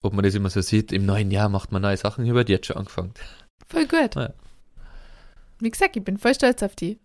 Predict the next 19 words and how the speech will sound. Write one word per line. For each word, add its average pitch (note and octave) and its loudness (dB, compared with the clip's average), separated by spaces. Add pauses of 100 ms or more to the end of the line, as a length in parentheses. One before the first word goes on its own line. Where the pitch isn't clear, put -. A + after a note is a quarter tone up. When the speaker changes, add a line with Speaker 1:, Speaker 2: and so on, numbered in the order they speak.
(240)
Speaker 2:
Sag A#3 -4
ich B3 2
da B3+ 2
ja B3 2
auch G#3 0
schon G3 -6
länger. F#3+ -4 (100)
Speaker 1:
Danke. A#2 -2
Speaker 2:
Mach A3 2
das - -4
einfach G3 -6
für - -6
die. G3 -2 (800)
Und G#3+ 4
Speaker 1:
Vielen - 0
Speaker 2:
eben, G3+ 10
Speaker 1:
Dank. B3 4
Speaker 2:
ich G#3+ 4
glaub, A3+ 6